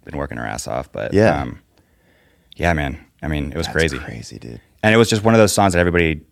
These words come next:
Speaker 1: it's a good wedding song. Like, it's like at, like, weddings and, like, parties.
Speaker 2: Yeah.
Speaker 1: It's like a
Speaker 2: You
Speaker 1: good,
Speaker 2: just
Speaker 1: all, like, my grandma loves it, you know?
Speaker 2: Dude, you just feel good when it comes on,
Speaker 1: Yeah.
Speaker 2: you know? <laughs>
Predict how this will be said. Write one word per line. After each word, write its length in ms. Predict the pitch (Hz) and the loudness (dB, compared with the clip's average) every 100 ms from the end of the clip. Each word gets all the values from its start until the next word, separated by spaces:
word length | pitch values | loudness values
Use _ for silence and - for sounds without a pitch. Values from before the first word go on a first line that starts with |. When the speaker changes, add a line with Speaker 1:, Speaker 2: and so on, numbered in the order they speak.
| _ _ _ _ | _ _ _ _
Speaker 1:
it's 100 | 101 | -4
a 40 | |
good 160 | 95 110 | 0 0
wedding 360 | 80 78 76 71 | 2 0 0 -4
song. 420 | 58 52 53 - - _ | -6 -8 -8 -12 -20 _
Like, 220 | - 85 90 | -2 0 2
it's 100 | 117 | 2
like 120 | 131 | 4
at, 100 | 110 | 4
like, 140 | 98 | 2
weddings 440 | 85 85 90 90 87 | 2 2 4 2 2
and, 120 | 82 | 0
like, 260 | 76 76 - _ - | 0 -4 -8 _ -4
parties. 680 | 73 76 60 50 - - - - | 0 0 -2 -8 -10 -10 -14 -8
Speaker 2:
Yeah. 360 | 185 110 67 | -4 -2 -4
Speaker 1:
It's 120 | - | -6
like 80 | - | -2
a 40 | 92 | 2
Speaker 2:
You 40 | |
Speaker 1:
good, 120 | 101 | 2
Speaker 2:
just 100 | 95 | 4
Speaker 1:
all, 120 | 92 98 | 4 2
like, 120 | 98 | 0
my 140 | 95 | 0
grandma 460 | 85 87 82 78 73 | 0 0 2 0 -2
loves 220 | 60 69 | -4 -6
it, 180 | 73 69 | -6 -6
you 100 | 85 | -6
know? 280 | 80 78 78 - | -2 -2 -2 -4
Speaker 2:
Dude, 140 | 147 98 | -4 -4
you 60 | |
just 220 | 104 131 - | -4 -6 -2
feel 180 | 104 | -2
good 260 | 87 90 123 | 0 -2 -4
when 100 | - | -8
it 80 | - | -10
comes 240 | 87 71 | -8 -8
on, 160 | 60 117 | -8 -2
Speaker 1:
Yeah. 360 | 117 117 67 76 | 4 6 4 0
Speaker 2:
you 80 | 113 | -2
know? 280 | 113 - | -2 -2
<laughs> 60 | 120 | -4